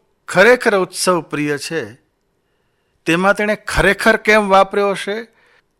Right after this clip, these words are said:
તે તો આ ડાંગી લોકોને અને તેમના ઉત્સવો નાચ જોઈએ ત્યારે જ ખ્યાલ આવે.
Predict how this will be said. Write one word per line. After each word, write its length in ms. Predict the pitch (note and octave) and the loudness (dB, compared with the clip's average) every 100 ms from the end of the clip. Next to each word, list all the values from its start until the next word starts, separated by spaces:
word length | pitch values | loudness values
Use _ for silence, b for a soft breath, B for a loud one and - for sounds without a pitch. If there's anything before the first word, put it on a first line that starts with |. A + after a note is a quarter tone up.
| - | 2
તે 140 | G3 | 2
તો 160 | G3 A3+ | 4 6
આ 140 | A3 | 6
ડાંગી 440 | F3 D#3+ F3 F#3+ G3 | 6 2 2 -2 -2
લોકોને 540 | F3+ - E3+ E3+ G3 | -2 -2 -8 -6 -6
અને 200 | F#3+ E3 | -6 -8
તેમના 300 | E3 E3 D#3+ | -6 -4 -4
ઉત્સવો 580 | C#3 D3+ - F#3 F#3 F#3 | -4 -6 -2 -2 0 -2
નાચ 400 | D3+ D3 D#3+ C#3+ | 2 2 2 -4
જોઈએ 500 | B2+ D3 E3+ G#3 G#3+ | -6 -4 -4 -8 -10
ત્યારે 480 | _ C#3+ C#3+ D#3 D3 | _ -2 0 0 -2
જ 140 | - | -6
ખ્યાલ 320 | - B2 F#2+ | -10 -12 -12
આવે. 240 | D2 D2 | -16 -18